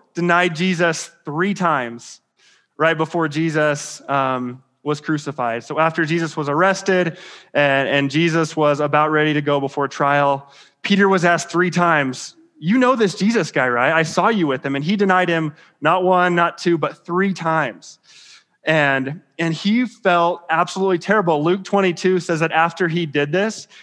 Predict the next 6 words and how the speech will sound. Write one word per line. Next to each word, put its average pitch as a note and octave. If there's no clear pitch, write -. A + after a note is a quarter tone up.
he E3
went E3
outside E3+
and D3+
wept D3+
bitterly. C3